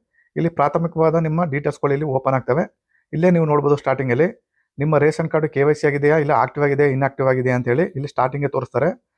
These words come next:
ಹಾಗೆ ನಿಮ್ಮ ರೇಷನ್ ಕಾರ್ಡ್ ರೀಸೆಂಟ್ ಆಗಿ ಬಂದಿರತಕ್ಕಂಥ ರೇಷನ್ ಕಾರ್ಡ್ ನಂಬರ್ ಸಮೇತವಾಗಿ ಇಲ್ಲಿ ತೋರಿಸ್ತಾರೆ.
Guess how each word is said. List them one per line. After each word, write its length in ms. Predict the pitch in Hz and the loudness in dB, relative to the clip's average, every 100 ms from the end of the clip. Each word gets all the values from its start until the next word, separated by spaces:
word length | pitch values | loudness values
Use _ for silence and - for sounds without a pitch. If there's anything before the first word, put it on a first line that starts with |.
| _ _ 131 | _ _ -2
ಹಾಗೆ 140 | 143 | 0
ನಿಮ್ಮ 240 | 151 147 | 2 2
ರೇಷನ್ 280 | 135 151 156 | 2 2 0
ಕಾರ್ಡ್ 180 | 151 147 | -2 0
ರೀಸೆಂಟ್ 340 | 135 156 151 | -2 -4 -2
ಆಗಿ 80 | 147 | -2
ಬಂದಿರತಕ್ಕಂಥ 420 | 139 139 139 139 | -2 -2 -2 -2
ರೇಷನ್ 300 | 131 131 143 | -2 -2 -2
ಕಾರ್ಡ್ 160 | 135 131 | -4 -2
ನಂಬರ್ 200 | 127 127 | -2 -4
ಸಮೇತವಾಗಿ 360 | 131 131 127 127 | -4 -4 -2 -4
ಇಲ್ಲಿ 120 | 156 | -4
ತೋರಿಸ್ತಾರೆ. 440 | - 175 - 143 | -4 -4 -2 -2